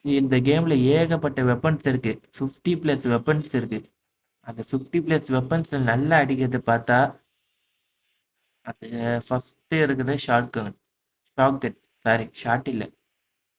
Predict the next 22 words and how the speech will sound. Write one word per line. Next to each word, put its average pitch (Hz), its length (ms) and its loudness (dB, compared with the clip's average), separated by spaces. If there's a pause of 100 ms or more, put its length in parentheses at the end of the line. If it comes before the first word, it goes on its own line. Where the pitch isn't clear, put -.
(220)
ஷார்ட் 131 240 0
கன். 110 180 -4 (920)
ஒண்டி 113 320 -4
தான் 156 160 0
நல்லா 147 240 2
அடிக்குது. 139 440 0 (1300)
இதை 123 380 -6
எடுத்து 127 320 -6
ஏத்திக்கலாம். 120 400 -8
என்ன 139 60 -10
ஏத்த 127 180 -4
முடியல? 113 540 -4 (1900)
ஐயோ. 131 800 0 (1300)
அரா, 143 480 -2
டேய். 156 360 -2 (500)
இந்த 180 220 0
ஓட்டையில 180 120 0
இருந்தாரா 170 420 0
வரீங்க? 165 240 -2
இது 160 240 -2
எப்படா 180 320 -2
மூடுறது? 160 720 -2